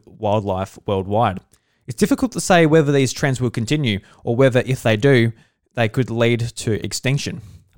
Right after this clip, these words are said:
But it's clear that one of these main causes of these issues, the chemicals we're surrounded by our everyday lives, uh, requires better regulation in order to protect our reproductive,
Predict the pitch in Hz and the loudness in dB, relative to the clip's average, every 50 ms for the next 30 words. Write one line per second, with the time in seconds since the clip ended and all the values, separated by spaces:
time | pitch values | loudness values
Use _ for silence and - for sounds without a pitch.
0 | _ _ 131 120 123 - - - - - 151 151 156 160 165 156 - 131 131 131 | _ _ -4 -2 -2 -4 -6 -6 -2 0 2 4 4 4 4 2 0 -2 -2 0
1 | 131 - 131 135 135 143 139 123 120 127 120 120 117 113 127 120 117 120 117 - | 0 0 0 0 0 0 0 0 2 2 2 2 0 0 0 0 0 0 -2 -2
2 | - 127 120 120 113 110 113 110 104 107 113 110 104 104 117 110 107 107 98 117 | 0 2 2 2 2 0 -2 -4 -2 -2 -2 -4 -2 -2 -2 -2 -2 -2 -2 -4
3 | 110 - - 95 98 98 - - _ _ _ _ _ - - - 156 156 160 151 | -4 -4 -4 -6 -6 -6 -8 -14 _ _ _ _ _ -6 -2 0 2 2 2 2
4 | - 156 131 120 131 123 - - 123 120 113 113 117 113 110 117 - 117 104 104 | 2 2 2 2 2 0 0 0 -2 0 0 -2 -2 -4 -6 -8 -4 -2 0 2
5 | 104 98 107 107 - 110 107 110 104 98 98 98 95 101 110 113 107 92 - - | 2 2 0 -2 -2 -4 -4 -4 -4 -2 -2 -2 0 0 0 0 0 -2 -4 -8
6 | - - _ _ _ _ _ _ _ _ _ - 101 95 - - 120 120 120 - | -12 -14 _ _ _ _ _ _ _ _ _ -6 -6 -6 -6 -8 -8 -8 -8 -4
7 | - 135 123 117 117 113 113 110 - - - 120 113 110 107 101 113 110 101 113 | 0 2 2 4 4 4 2 0 -2 -2 -2 0 0 0 0 0 -2 -2 -2 -2
8 | 104 101 104 104 101 - 110 101 - 107 110 - - 120 113 110 - 110 - - | 0 0 0 0 -2 -2 -6 -6 -4 -6 -6 -4 -4 -4 -4 -4 -8 -10 -6 -6
9 | 147 143 - - - 120 110 107 120 131 147 - 135 127 113 107 - 117 104 | -6 -6 -6 -6 -4 -4 -2 -2 -2 -2 -2 -2 -2 -2 -2 -2 -4 -8 -12